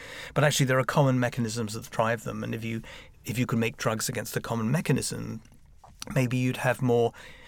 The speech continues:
i-, impersonalized therapy. Uh, that is w-, one type of, of therapy that worked against many cancers. We just don't know.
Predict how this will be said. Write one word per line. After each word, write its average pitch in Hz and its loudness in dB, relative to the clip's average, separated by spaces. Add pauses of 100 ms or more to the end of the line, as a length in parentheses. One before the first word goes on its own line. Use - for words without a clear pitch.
(160)
i-, - -6
impersonalized 135 4
therapy. 104 -2 (380)
Uh, 110 0
that 117 0
is 113 -2
w-, 131 -4
one 120 2
type - -2
of, 110 -6
of 120 -4
therapy 117 0
that 113 -4
worked 113 -6
against 113 -6
many 127 0
cancers. - -8 (200)
We 240 4
just 196 -2
don't 123 -4
know. - -18